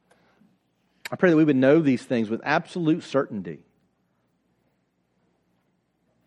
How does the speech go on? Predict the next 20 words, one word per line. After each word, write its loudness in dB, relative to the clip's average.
God, 0
we're 4
all 4
in 0
different 0
stages 0
of -2
aligning -2
our 0
will 2
with -4
yours. -4
We're -6
all 0
at -4
different -4
stages -2
with -6
overcoming -4
sin. -8